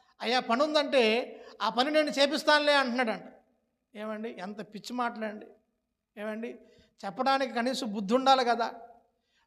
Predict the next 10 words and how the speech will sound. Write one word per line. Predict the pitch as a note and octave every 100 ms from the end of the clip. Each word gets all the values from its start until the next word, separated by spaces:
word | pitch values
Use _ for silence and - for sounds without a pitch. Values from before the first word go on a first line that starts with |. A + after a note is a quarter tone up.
| -
మనల్ని | G#3+ A3+
బట్టి | A3 A#3+ D4+
దేవుని | B3+ C4 D4 C#4+
నామానికి | C#4 C4+ C4+ C4+ C4+
మహిమ | A#3 A3+ C4
రాకపోయినా | C4+ C4 A#3+ C4 C4
పర్లేదు, | A#3+ A#3+ A#3+ B3+ A#3+
కానీ | B3 B3 D4+ E4 A#3 A3+ - _ _ _ _
అవమానము | F3+ A3+ C4 C4+ C4+ C4
రానే | B3+ B3 B3+ D#4 F4